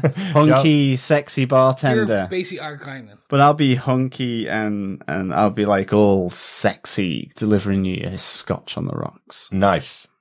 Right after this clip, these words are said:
Speaker 1: On that note, John, do you wanna give the question one more time?
Speaker 2: Absolutely. What three topping ingredients were used by Will Riker on the pizza he made on Nepenthe?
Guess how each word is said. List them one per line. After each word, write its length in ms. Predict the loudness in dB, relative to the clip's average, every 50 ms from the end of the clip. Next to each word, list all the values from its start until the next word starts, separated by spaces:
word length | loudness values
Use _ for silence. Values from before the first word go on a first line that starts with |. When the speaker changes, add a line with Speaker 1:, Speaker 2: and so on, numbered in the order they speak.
| _ -2
Speaker 1:
On 120 | 0 2 4
that 180 | 4 2 4
note, 180 | 4 2 2 2
John, 240 | 4 4 4 4 4
do 60 | 2
you 40 | -2
wanna 100 | -2 -2
give 100 | -4 -4
the 60 | -4
question 280 | -4 -4 -4 -4 -6 -8
one 100 | -8 -6
more 100 | -6 -6
time? 200 | -8 -10 -16 -12 _ 0
Speaker 2:
Absolutely. 920 | 0 0 0 0 -4 -6 -4 0 0 0 0 -2 -6 -10 -12 -12 -16 _ _ _ _ _ _ _ _
What 220 | 2 2 2 2 0
three 360 | -4 0 2 2 2 0 -2
topping 420 | -4 -4 -2 -2 -2 0 0 0
ingredients 640 | 0 0 0 2 2 2 2 2 2 0 0 0 0
were 80 | 0 2
used 340 | 2 2 2 2 0 0
by 140 | 0 0 2 2
Will 360 | 0 0 0 2 2 2 2
Riker 640 | 2 2 2 2 0 -2 -2 0 2 2 2 0 -4 _ -18 -6 0
on 200 | 2 4 4 4
the 60 | 2 2
pizza 400 | 0 -4 -6 -6 -4 -2 -2 0
he 140 | 0 2 2
made 460 | 2 2 2 2 2 2 0 -2 -4 -10 _ 0
on 300 | 2 4 4 4 4 2 0 -2 -4
Nepenthe? 1080 | -2 0 0 0 -2 -4 -6 -4 -4 -4 -4 -6 -10 -10 -10 -8 -8 -10 -14 -18 -20